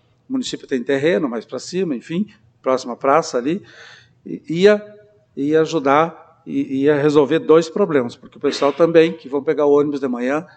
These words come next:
eles não têm um local ali adequado, assim como não tem no, nos demais locais. Aqui próximo ao Salão Paroquial, não lembro qual o vereador que foi, não sei se foi o vereador Mateus, o vereador, não lembro, teve um vereador que também fez um pedido,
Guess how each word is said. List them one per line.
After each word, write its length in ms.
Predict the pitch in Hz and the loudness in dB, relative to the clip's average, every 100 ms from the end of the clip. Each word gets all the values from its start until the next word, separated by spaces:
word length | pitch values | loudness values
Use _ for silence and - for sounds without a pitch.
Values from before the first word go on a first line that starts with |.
| _ | _
eles 200 | 143 135 | -8 -6
não 140 | 127 143 | -4 -6
têm 340 | 139 175 175 | -2 -2 -2
um 100 | 131 | -4
local 520 | 135 131 131 131 131 _ - | -4 0 0 0 -2 _ -12
ali 140 | 127 | -8
adequado, 420 | 131 160 165 143 | -6 -4 -2 -2
assim 160 | 123 175 | -4 -12
como 180 | 190 185 | -8 -8
não 120 | 185 | -6
tem 280 | 180 185 185 _ _ _ | -4 -6 -6 _ _ _
no, 120 | 156 | -10
nos 200 | 147 156 | -8 -8
demais 320 | 151 156 156 | -6 -2 -2
locais. 400 | 160 180 147 113 - _ _ _ _ _ | -4 -6 -6 -8 -10 _ _ _ _ _
Aqui 300 | - 123 - | -18 -16 -12
próximo 420 | 160 151 156 156 143 | -6 0 0 0 -6
ao 60 | |
Salão 260 | 123 135 135 | -4 -4 -4
Paroquial, 400 | 135 127 147 156 | -6 -6 -4 -4
não 120 | 139 | -4
lembro 300 | 135 147 120 _ _ _ - | -8 -10 -14 _ _ _ -10
qual 140 | 139 | -8
o 40 | |
vereador 400 | 135 131 120 135 | -6 -6 -6 -6
que 80 | 135 | -10
foi, 120 | - | -12
não 60 | 127 | -14
sei 140 | 123 | -14
se 80 | 127 | -18
foi 120 | 131 | -14
o 20 | 120 | -10
vereador 320 | 123 117 123 | -10 -10 -12
Mateus, 480 | 117 107 131 165 127 | -14 -10 -4 -2 -4
o 60 | |
vereador, 360 | 113 110 131 123 _ _ _ | -12 -14 -14 -14 _ _ _
não 80 | 139 | -10
lembro, 160 | 143 135 | -8 -6
teve 220 | 143 139 | -8 -6
um 40 | |
vereador 340 | 143 139 123 131 | -4 -4 -4 -8
que 100 | - | -10
também 240 | 135 135 | -10 -8
fez 160 | 135 131 | -8 -10
um 80 | 127 | -10
pedido, 460 | 123 110 165 - | -14 -10 -12 -12